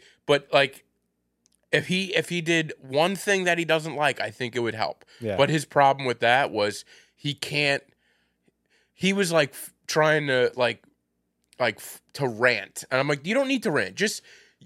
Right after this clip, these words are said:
Speaker 1: just find something that you don't." The guy watches
Speaker 2: And it'll come out naturally. It'll just
Speaker 1: he, he
Speaker 2: yeah.
Speaker 1: watches forty hours worth of television every week. He
Speaker 2: Yeah.
Speaker 1: watches, like, at the full work
Speaker 2: Uh-huh.
Speaker 1: schedule.
Speaker 2: Yeah.
Speaker 1: And I'm like, "Just find one. There's gotta be something
Speaker 2: He said
Speaker 1: you don't
Speaker 2: this,
Speaker 1: like."
Speaker 2: he said there's plenty of stuff he doesn't like.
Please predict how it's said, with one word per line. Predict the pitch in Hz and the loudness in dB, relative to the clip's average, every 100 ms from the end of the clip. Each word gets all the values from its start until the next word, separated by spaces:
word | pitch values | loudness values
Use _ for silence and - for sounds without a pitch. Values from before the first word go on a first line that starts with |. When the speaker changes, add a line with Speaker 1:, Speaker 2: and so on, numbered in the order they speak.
| _ - | _ -2
Speaker 1:
just | 202 - | -2 0
find | 202 208 226 | 2 2 2
something | 233 190 | -2 -2
that | 185 | -6
you | 170 | -6
don't." | 160 160 - | -2 0 0
The | 160 | -2
guy | - 226 | 0 2
watches | 185 180 160 156 131 | 4 2 2 -2 -2
Speaker 2:
And | 131 | -4
it'll | 120 113 | -4 -4
come | 135 120 | -4 -2
out | 107 | -2
naturally. | 104 101 95 - 85 | -2 -4 -6 -10 -10
It'll | 82 87 | -8 -10
just | 87 175 | -4 -2
Speaker 1:
he, | 247 | -2
he | 208 | 0
Speaker 2:
yeah. | 233 | -2
Speaker 1:
watches | 285 277 208 180 | 0 -2 -2 -4
forty | - 180 175 151 | 0 2 4 4
hours | 143 131 127 | 4 2 -2
worth | 120 | -8
of | 131 | 0
television | 135 117 110 95 113 | 2 4 0 -4 0
every | 113 110 | 0 0
week. | 113 - - - | -6 -8 -8 -2
He | |
Speaker 2:
Yeah. | 143 | 0
Speaker 1:
watches, | 147 151 143 | 4 2 2
like, | 139 147 | -2 -2
at | 135 | -4
the | |
full | 117 170 147 | 0 0 2
work | 127 127 - | 0 -2 -6
Speaker 2:
Uh-huh. | 104 101 | -6 -4
Speaker 1:
schedule. | 101 95 - - _ - | -6 -10 -14 -20 _ -4
Speaker 2:
Yeah. | 120 135 | 0 0
Speaker 1:
And | 131 - | -2 -6
I'm | - 151 | -6 -4
like, | 185 | -4
"Just | 254 - - - - _ | -4 -6 -8 -10 -20 _
find | _ 247 269 277 | _ 0 2 2
one. | 285 226 131 | 0 0 0
There's | 214 - | 0 2
gotta | 247 285 339 | 4 4 4
be | - | 2
something | - 226 135 | 4 2 4
Speaker 2:
He | |
said | 254 | 4
Speaker 1:
you | 254 | 6
don't | 131 | 4
Speaker 2:
this, | |
Speaker 1:
like." | 127 | 2
Speaker 2:
he | - | 2
said | 269 | 2
there's | 143 | 0
plenty | - 151 143 | -2 0 0
of | 120 | 2
stuff | 151 120 | 0 0
he | |
doesn't | 120 120 107 | 0 0 0
like. | 196 151 | 0 -2